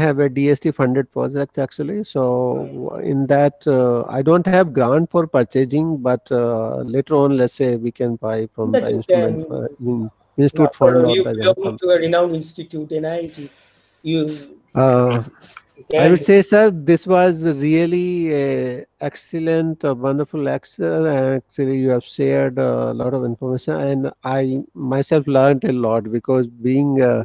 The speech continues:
Speaker 2: Nothing is sharing.
Speaker 1: uh,
Speaker 2: I am
Speaker 1: I,
Speaker 2: learning
Speaker 1: I
Speaker 2: from you
Speaker 1: just
Speaker 2: also.
Speaker 1: found i-, in the meantime that I was doing, working from seventeen years in this field, and I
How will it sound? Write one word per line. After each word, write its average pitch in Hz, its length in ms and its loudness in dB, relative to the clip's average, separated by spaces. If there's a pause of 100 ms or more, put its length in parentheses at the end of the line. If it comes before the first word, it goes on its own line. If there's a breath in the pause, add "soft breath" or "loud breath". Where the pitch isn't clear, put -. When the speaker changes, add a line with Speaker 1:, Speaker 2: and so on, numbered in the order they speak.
Speaker 2:
Nothing 170 280 -8 (100)
is 156 100 -16
sharing. 156 340 4
Speaker 1:
uh, - 140 -2 (160)
Speaker 2:
I 165 140 4
am 165 120 4
Speaker 1:
I, - 20 4
Speaker 2:
learning 170 240 2
Speaker 1:
I - 20 -18
Speaker 2:
from 170 120 4
you 170 140 2
Speaker 1:
just 185 140 2
Speaker 2:
also. 160 120 2
Speaker 1:
found 175 380 2
i-, 175 200 0 (140)
in 151 60 -2
the 170 100 2 (160)
meantime 170 720 0
that 151 120 0 (100)
I - 20 2
was 160 220 2
doing, 156 360 -2 (140)
working 165 260 -2
from 156 260 0 (120)
seventeen 156 340 2
years 151 300 0
in 147 120 0
this 151 180 -2 (100)
field, 156 200 -4 (120)
and 139 120 -4 (100)
I - 20 0